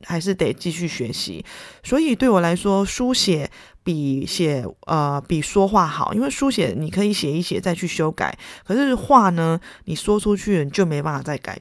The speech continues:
变。所以在说话这一块，我，嗯，我必须要讲，到现在还是蛮头疼的啦，就是还是得学嘛，因为毕竟你不是，嗯，毕竟我们现在还是会遇到很多事情，不知道该怎么解决，所以当我们在说话的时候，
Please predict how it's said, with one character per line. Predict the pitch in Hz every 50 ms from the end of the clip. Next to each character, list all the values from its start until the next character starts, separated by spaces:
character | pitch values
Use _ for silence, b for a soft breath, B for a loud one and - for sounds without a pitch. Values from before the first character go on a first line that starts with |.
| -
变。 | - 143 113 - B B B B B
所 | - - 247 294
以 | 285 254 202
在 | 185 - 254 233 226 214 196 185 180
说 | 185 - 208 208
话 | 220 208 196
这 | - 208 190
一 | 180
块， | - - 202 185 165 156
我， | 160 - - 156 147 143 139 120 - B B B B B B B B B
嗯， | - 165 156 151 151 147 143 143 143 143 139 139 139 139 139 139 143 160 185 _ - _ -
我 | -
必 | - 247
须 | 262 -
要 | 294 285
讲， | 214 185 139 131 -
到 | - 233
现 | 226 277 254
在 | 214
还 | 202
是 | 196 220
蛮 | 208 185 175
头 | 165 - 160 151 156
疼 | - 170 143 143
的 | 139 101
啦， | 90 80 - -
就 | 196 190
是 | 196 220 208 190 B B B B B
还 | B 185 185
是 | - 233
得 | 208 170 151
学 | - - - 107 98
嘛， | 107 73 -
因 | 208
为 | 226 220
毕 | 208 - 202
竟 | 190 208 - 185 170 156 147 87
你 | 165 151
不 | - - 156
是， | 156 - 208 202 190 175 165 156 B B B B B B B
嗯， | - 160 156 151 151 147 147 147 143 143 143 143 143 143 143 139 139 156 - - - B B B B
毕 | - 254 240
竟 | 254 247
我 | 208 170 151
们 | 147 151
现 | - 208 202 190
在 | 196 190
还 | 175 175 156 156
是 | 170 196
会 | 185 196 -
遇 | 190 190
到 | 185 185 180
很 | 139 143
多 | 147 175 170
事 | - 180
情， | 170 - 147
不 | 143 165 160
知 | 165
道 | 160
该 | - 160 151
怎 | - 151 -
么 | 143 -
解 | - - 76 -
决， | - - 65 69 - B B B B B
所 | - - 220
以 | 226 196
当 | 180 - 202 196 202 202
我 | 196 175
们 | 156 160 - 143
在 | 170 190 185 175
说 | 165 - 175 175
话 | 180 190 180 170
的 | 160 143
时 | - 151 151
候， | 151 170 160 151 143